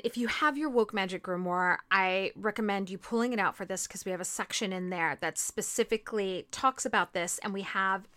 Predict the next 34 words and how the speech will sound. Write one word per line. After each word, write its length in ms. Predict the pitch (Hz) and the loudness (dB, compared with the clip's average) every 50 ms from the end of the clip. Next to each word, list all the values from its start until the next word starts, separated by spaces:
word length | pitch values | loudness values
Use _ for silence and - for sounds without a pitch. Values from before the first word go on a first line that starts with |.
| - - | -12 -8
also, 720 | 190 208 226 - - - 214 185 175 160 143 139 131 156 220 220 - _ _ _ - | -4 -4 -4 -4 -4 -4 -2 -2 0 0 -2 -4 -4 -6 -8 -12 -16 _ _ _ -20
let 100 | - 175 | -20 -20
me 60 | 185 | -18
see 160 | - - 240 | -14 -14 -10
if 40 | 233 | -10
I 60 | 214 | -10
can 160 | 202 202 185 | -12 -12 -12
find 220 | 190 190 190 185 170 | -10 -10 -10 -10 -10
the 60 | 147 | -14
page 420 | - - - 180 180 170 156 - | -14 -14 -14 -12 -12 -12 -14 -12
real 140 | - 98 95 | -12 -12 -12
quick, 280 | - - - - - - - | -14 -14 -16 -16 -16 -16 -20
the 80 | - - | -20 -20
page 360 | - - 170 175 - - - | -18 -16 -16 -16 -16 -16 -18
number. 300 | 165 165 151 - - 110 | -18 -16 -14 -12 -12 -12
It's 220 | - - - 196 | -12 -14 -14 -12
right 160 | 185 - - | -12 -12 -10
here 100 | 220 208 | -12 -16
in 60 | 190 190 | -16 -14
front 160 | - 185 180 | -14 -16 -14
of 40 | 180 | -14
me. 140 | 180 190 _ - - - - - | -16 -18 _ -20 -20 -20 -20 -20
So 300 | - - - 269 254 247 - | -12 2 4 6 6 6 4
if 100 | 269 - | 0 -2
you 140 | 269 277 277 | -2 -4 -4
turn 300 | - - 339 330 339 349 | -4 -4 -6 -6 -4 -4
to 80 | 381 311 | -8 -10
page 500 | - - - 254 214 202 202 202 202 - - - | -10 -10 -6 -4 -4 -4 -4 -4 -6 -8 -10 -10
forty-one 680 | - - 240 226 226 254 262 220 202 190 190 196 196 - - - | -4 2 4 4 6 4 2 2 2 2 2 2 -2 -4 -4 -4
of 140 | 202 180 | -4 -2
your 240 | 202 202 196 196 190 - | 0 0 2 2 0 0
Woke 360 | - 202 196 196 202 202 - - | -2 -2 0 0 0 0 -2 -4
Magic 380 | 202 185 190 180 - 156 - - - - 202 202 | -2 -2 -2 -2 -4 -6 -8 -8 -14 -18 -16 -8
Grimoire, 580 | 185 208 196 196 190 175 113 107 135 165 220 | -4 -4 -2 -2 -2 0 0 0 0 -2 -4